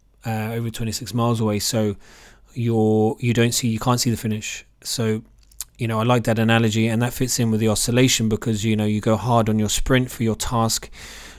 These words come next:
and whatever work thing or calling the bank manager, whatever it is, that, that task you need to do, you go hard on that for, um,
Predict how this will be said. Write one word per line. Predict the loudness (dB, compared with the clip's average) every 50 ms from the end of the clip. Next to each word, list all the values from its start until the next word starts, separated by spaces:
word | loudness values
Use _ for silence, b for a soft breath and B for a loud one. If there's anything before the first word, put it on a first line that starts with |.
| B B
and | -2 0
whatever | 2 4 4 4 4 4
work | 4 6 6 6 4 2
thing | -2 -4 -2 0 0 0 2 2
or | 2 2 0 0
calling | -2 -2 -2 -2 0 0
the | 0 0
bank | 0 -2 -2 -2
manager, | -2 -2 0 0 0 0
whatever | 2 2 2 2 2 0
it | 2 2
is, | 2 2 0 0 -4 -4
that, | -4 -4 -2 -2
that | -2 -2 -2 -2
task | -2 -2 -2 -2 -2 -2
you | -2
need | -2 -2 -2 -2
to | 0
do, | 2 4 4 4 2 B B B B B B B B _ _ _ _ _ _ _ _ _ _ _ -12 -6 -4
you | -2 -2
go | 0 2 2 2
hard | 2 2 2 2 2 4 2
on | 2 2
that | 2 2 0 0 -4 -8
for, | -4 0 2 4 4 4 4 4 4 4 2 0 -2 -8 B B B B B B B B B B B _ -10 -6
um, | -2 0 0 2 2 0 -2 -4